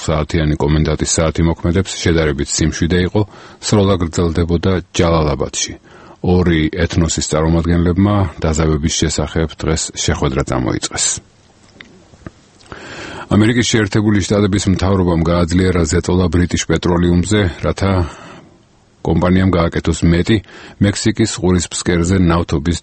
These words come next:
დაღრის შესაჩერებლად. შეერთებული შტატების სანაპირო დაცვის ადმირალმა ჯეიმს უატსონმა მოუწოდა ბრიტანეთში დაფუძნებულ ენერგო გოლიათს ორმოცდარვა საათის განმავლობაში დასახოს ახალი გზები ნავთობის დინების შესაჩერებლად. წერილში ნათქვამია,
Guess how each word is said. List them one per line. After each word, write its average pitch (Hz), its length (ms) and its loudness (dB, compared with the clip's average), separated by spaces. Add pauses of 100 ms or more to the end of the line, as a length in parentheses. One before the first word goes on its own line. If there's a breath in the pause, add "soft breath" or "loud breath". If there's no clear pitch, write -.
დაღრის 85 420 0
შესაჩერებლად. 78 760 -2 (560 loud breath)
შეერთებული 85 500 2
შტატების 82 420 0
სანაპირო 82 400 2 (100)
დაცვის 82 360 -2
ადმირალმა 78 720 2 (100)
ჯეიმს 78 360 2 (100)
უატსონმა 85 640 2
მოუწოდა 85 520 2
ბრიტანეთში 73 600 -2
დაფუძნებულ 71 680 -2 (280)
ენერგო 73 340 0
გოლიათს 85 480 0 (480 loud breath)
ორმოცდარვა 101 640 2
საათის 87 480 0
განმავლობაში 82 640 2
დასახოს 80 480 -2
ახალი 78 320 0
გზები 78 400 0
ნავთობის 78 560 0
დინების 76 480 0
შესაჩერებლად. 76 760 -2 (640 loud breath)
წერილში 87 440 2
ნათქვამია, 90 460 2